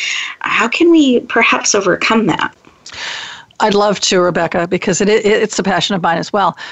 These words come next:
Speaker 2: Uh,
Speaker 1: <laughs>
Speaker 2: women, women
Speaker 1: So
Speaker 2: tend
Speaker 1: passionate. I
Speaker 2: I
Speaker 1: love
Speaker 2: know,
Speaker 1: it.
Speaker 2: I know.
Speaker 1: <laughs>
Speaker 2: Um,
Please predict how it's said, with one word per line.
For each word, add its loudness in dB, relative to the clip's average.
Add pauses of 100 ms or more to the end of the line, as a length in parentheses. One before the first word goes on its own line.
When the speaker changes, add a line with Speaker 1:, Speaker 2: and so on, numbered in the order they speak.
(260)
Speaker 2:
Uh, 0
Speaker 1:
<laughs> -12 (400)
Speaker 2:
women, 4 (480)
women 4
Speaker 1:
So 4
Speaker 2:
tend 0
Speaker 1:
passionate. -2
I 4
Speaker 2:
I 2
Speaker 1:
love 2
Speaker 2:
know, 2
Speaker 1:
it. -2
Speaker 2:
I 2
know. 2
Speaker 1:
<laughs> -20
Speaker 2:
Um, 0